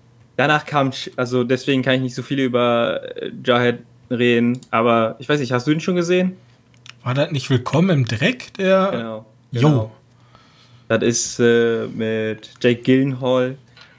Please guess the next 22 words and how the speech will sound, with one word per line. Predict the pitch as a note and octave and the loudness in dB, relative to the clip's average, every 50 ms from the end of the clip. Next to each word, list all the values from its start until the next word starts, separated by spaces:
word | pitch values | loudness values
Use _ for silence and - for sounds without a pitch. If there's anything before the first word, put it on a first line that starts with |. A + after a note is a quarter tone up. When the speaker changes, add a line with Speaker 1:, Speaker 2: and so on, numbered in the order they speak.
| _ _ | _ _
Speaker 1:
als, | - A#2+ A#2+ A#2+ A#2+ A#2+ A#2+ - - - - - - _ _ _ _ _ _ _ _ _ _ _ _ _ _ | -2 0 2 2 2 0 -4 -8 -16 -16 -18 -20 -20 _ _ _ _ _ _ _ _ _ _ _ _ _ _
sind | - C3+ C#3+ | -6 -6 -4
die | C3 | -2
denn? | A2 F#2 F2+ - | -2 -2 -2 -2
Im | A2 A2 | -2 0
Iran, | A2 A#2 G#2+ A2+ B2+ C#3+ B2 F#2+ F#2 | 0 2 2 2 2 2 0 0 -2
ne? | G#2+ C3 D#3+ F3+ F3+ D#3+ - _ _ _ - - - - - _ _ _ _ _ _ _ _ | -2 -2 -2 -4 -4 -8 -12 _ _ _ -20 -20 -20 -20 -20 _ _ _ _ _ _ _ _
Äh, | - A#2+ C3 C3 C3 B2+ B2+ - - - _ - | 0 2 2 2 2 0 -4 -6 -10 -14 _ -4
Speaker 2:
Ja, | C#3 D3+ | -2 2
ja, | D#3+ D3 C3+ C3 | 4 4 4 4
das | B2+ B2 B2 | 2 0 0
ist | - | 0
ein | C#3+ | 0
Nahostkonflikt. | C3 C3 B2+ A#2+ - - - C3 A#2+ - - C#3 B2 - - - - - _ _ _ _ _ _ _ _ _ _ _ _ _ _ | 0 0 0 0 -4 -6 -8 -8 -8 -8 -10 -12 -14 -14 -16 -18 -20 -20 _ _ _ _ _ _ _ _ _ _ _ _ _ _
Speaker 1:
Genau. | A2+ A#2 A2+ A2 A2 A2 A#2 - - _ _ _ _ _ _ _ _ _ _ _ _ _ _ _ _ _ _ _ _ _ _ _ _ _ _ _ _ | 0 2 2 2 2 0 -2 -6 -20 _ _ _ _ _ _ _ _ _ _ _ _ _ _ _ _ _ _ _ _ _ _ _ _ _ _ _ _
Und | - C#3 C3 | -2 0 0
so | D3 | 0
sagen | C#3+ C3+ D#3 D#3 E3 | 0 2 2 2 2
wir | E3+ | 2
mal, | D#3 D#3 | -2 -4
ich | - - | -6 -10
hab, | E3 - | -12 -14